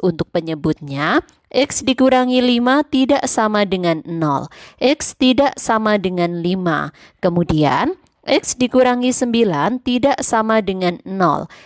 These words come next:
X tidak sama dengan sembilan. Oke, sekarang kita tentukan garis bilangannya ya untuk menentukan himpunan penyelesaiannya.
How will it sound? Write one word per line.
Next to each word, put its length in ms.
X 400
tidak 400
sama 500
dengan 460
sembilan. 760
Oke, 240
sekarang 800
kita 320
tentukan 720
garis 480
bilangannya 800
ya 240
untuk 240
menentukan 640
himpunan 560
penyelesaiannya. 1040